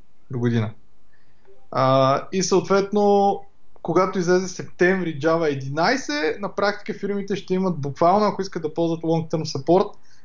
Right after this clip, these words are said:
ще имат буквално нещо от рода на два месеца, три,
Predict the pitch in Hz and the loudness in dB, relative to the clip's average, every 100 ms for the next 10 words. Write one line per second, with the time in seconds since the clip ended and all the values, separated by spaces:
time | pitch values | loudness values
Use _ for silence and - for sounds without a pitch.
0 | - - 175 170 - 175 165 170 165 160 | -4 0 2 0 0 4 4 4 2 0
1 | - 147 156 151 139 127 135 135 127 127 | -4 -2 0 0 0 2 4 4 2 0
2 | - 151 185 - - - - - 139 185 | -4 -6 -6 -12 -14 -14 -6 -2 0 -2